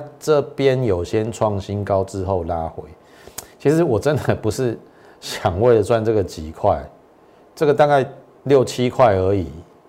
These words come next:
真的是。然后你看哦，这是昨天哦，昨天跌两百八十几点，现在开低走高收平板，有没有抗跌？有。哎，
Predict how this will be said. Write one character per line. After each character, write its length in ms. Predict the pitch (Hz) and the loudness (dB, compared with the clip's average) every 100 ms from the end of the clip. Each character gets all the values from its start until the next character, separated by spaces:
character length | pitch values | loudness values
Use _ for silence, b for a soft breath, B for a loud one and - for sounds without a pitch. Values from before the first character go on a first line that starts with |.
| b b b _ | b b b _
真 140 | 131 139 | -4 0
的 140 | 123 | 2
是。 200 | 131 135 - - _ _ _ b b b _ | 0 -4 -8 -20 _ _ _ b b b _
然 100 | 131 | 4
后 80 | 190 | 4
你 60 | 160 | 6
看 160 | 185 | 6
哦， 260 | 160 151 156 - _ _ | 8 4 0 -10 _ _
这 100 | - | -2
是 100 | 165 | -2
昨 200 | - 120 123 | 2 2 4
天 200 | 127 123 | 2 2
哦， 240 | 117 120 - | 0 -2 -4
昨 140 | - 143 | 0 2
天 120 | 196 | 4
跌 140 | 143 | 6
两 200 | 143 139 | 6 6
百 140 | 160 117 | 6 6
八 200 | 139 139 | 8 6
十 60 | |
几 100 | 117 | 4
点， 140 | 120 98 | 0 0
现 80 | 113 | 0
在 100 | 110 | 0
开 160 | 110 | 0
低 100 | 117 | 2
走 140 | 101 82 | 0 -2
高 100 | 95 | -2
收 140 | 92 | -2
平 200 | 92 82 | -4 -6
板， 140 | 76 69 _ _ _ _ _ _ _ | -10 -14 _ _ _ _ _ _ _
有 100 | - | -4
没 80 | 117 | 0
有 100 | 151 | 0
抗 240 | 123 123 101 | 0 -2 -4
跌？ 200 | 80 78 _ | -10 -16 _
有。 180 | 82 69 _ b b b b b _ | -12 -12 _ b b b b b _
哎， 220 | 220 254 | 4 4